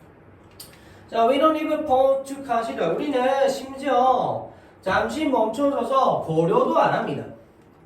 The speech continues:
즉 잠시도 고려 안 한다. 포즈가 잠시 쉬다. 그거 우리 뭐 플레이 할 때 이렇게 되는 거 있잖아요. 이거. 이건 그럼 잠깐 쉬-, 멈추잖아요. 그 포즈죠.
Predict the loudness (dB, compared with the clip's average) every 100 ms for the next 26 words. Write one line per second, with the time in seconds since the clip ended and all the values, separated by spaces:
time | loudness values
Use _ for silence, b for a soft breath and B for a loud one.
0 | -20 -12 -8 -6 -6 -6 -4 -2 2 2
1 | 2 0 -2 -2 -2 -2 -2 -4 -4 -4
2 | -8 -10 -10 -4 -2 -2 -2 -2 0 -2
3 | -4 -4 -6 -6 -2 -2 0 -4 -4 -8
4 | -8 -8 -8 -8 -8 -8 -6 -8 -10 -14
5 | -8 -4 -4 -4 -4 -4 -6 -8 -6 -6
6 | -6 -4 -2 -2 -4 -8 -10 -6 -6 -6
7 | -8